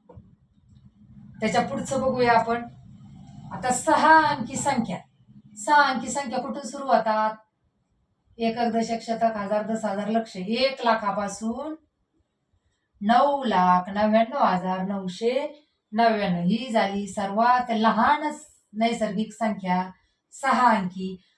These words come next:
आणि ही झाली सहा अंकी सर्वात मोठी नैसर्गिक संख्या. पण आपल्याला विचारलंय समसंख्या. मग ही झाली सर्वात लहान समसंख्या सहा अंकी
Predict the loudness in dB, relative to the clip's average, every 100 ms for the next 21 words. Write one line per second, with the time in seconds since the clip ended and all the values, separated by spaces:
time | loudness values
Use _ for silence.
0 | _ 0 2 2 0 0 -2 -2 0 0
1 | -2 -8 -8 -8 -6 -2 -2 -4 -8 -8
2 | -12 -12 -8 -8 -8 -12 -14 -12 -14 -14
3 | -20 _ _ _ _ _ _ _ -2 2
4 | 2 2 -2 -2 -4 -6 -8 -6 -6 0
5 | 2 2 -2 -6 -6 -12 _ _ _ _
6 | -4 0 0 0 0 0 0 -2 0 0
7 | -2 -2 0 2 2 0 -4 -6 -4 -2
8 | -4 -4 -2 0 0 -4 -6 -8 -10